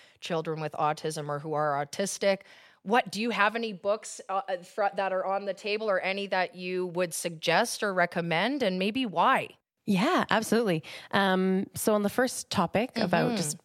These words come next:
Speaker 2: autism and,
Speaker 1: Mm-hmm.
Speaker 2: um, neurodivergence and neurodiversity.
Speaker 1: Yeah.
Speaker 2: Um, so I guess I'll kind of start with defining those terms
Speaker 1: Yes,
Speaker 2: because for
Speaker 1: please.
Speaker 2: some people, they may have heard of them, some, some others n-, not so much. Um, as we know, there's lots of different brains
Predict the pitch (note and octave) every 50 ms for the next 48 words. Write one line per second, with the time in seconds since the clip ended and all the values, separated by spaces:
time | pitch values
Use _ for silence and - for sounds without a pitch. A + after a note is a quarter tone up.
0 | _ _ _ - - E3+ E3 D#3 - - D#3+ D#3 D#3+ F#3 G3 A3 G#3 E3+ E3 E3
1 | D#3+ F#3+ F#3+ G#3+ A3 A3 G#3 F3+ G3 F#3 E3+ E3+ E3+ E3 E3 E3+ F3+ - _ _
2 | _ _ _ _ _ _ _ _ _ _ _ - G#3 G3 G3 G3 F#3 F#3 F3+ F#3
3 | F#3 - F3+ E3+ E3 D3+ D#3 D#3+ D3+ D3+ D#3+ - F#3+ G3+ A#3+ B3 - A3 F#3+ E3+
4 | E3+ E3 D#3+ E3+ E3 D3+ D3 D3 D3+ - - - D3 D#3 C#3 D3+ D#3+ F#3 A#3+ E4
5 | - - - F3 D#3 E3+ F3+ F3+ E3+ D#3+ E3+ E3 - F3 E3+ E3 F#3 F3 - F3
6 | E3 D#3+ - - E3+ D#3+ - - E3+ E3+ E3 E3 D#3+ D#3 - - - _ _ _
7 | _ _ - F3 - - E3+ F3+ E3+ D#3 D3 C#3+ F#3 G#3 - - - B3 C#4+ C#4
8 | E4+ G#4 - - - - A3+ G#3+ A3+ G#3 F3+ C#3+ - A3 G#3 - G#3+ G#3 A3 G#3+
9 | - A#3 A3+ G#3 G3 F#3+ F#3+ F3+ E3+ E3 D#3 - A#3 B3+ C#4 B3+ C#4+ C#4+ C#4+ C#4+
10 | C4 - - A3+ G3 G3 G3 F#3+ F#3+ F#3+ G3+ - - G3+ F#3+ F#3 F3+ F#3+ F3+ F#3
11 | F#3 - - - - G#3 F#3+ E3 - - G3 F#3 F3+ - - G3 F#3 G#3 C#4 F#4
12 | - - - - - - - - - - - - G#3+ G3+ G3 G3 F#3+ F#3+ F#3+ G3
13 | - _ _ _ - - - - _ - A3+ A#3+ A3+ B3 B3+ C4 C4 C4+ C4+ B3+
14 | - C4 C4 - B3 C4 B3+ C4 B3 C#4+ D4+ C#4+ A3+ F3+ E3+ -